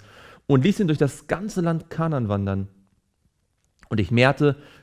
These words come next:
seinen Samen und gab ihm Isaak. Und dem Isaak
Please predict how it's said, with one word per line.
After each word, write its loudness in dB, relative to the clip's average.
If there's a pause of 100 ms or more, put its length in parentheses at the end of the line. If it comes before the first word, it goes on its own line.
seinen 2
Samen 2
und -2
gab -2
ihm -2
Isaak. -8 (1000)
Und 0
dem 2
Isaak 2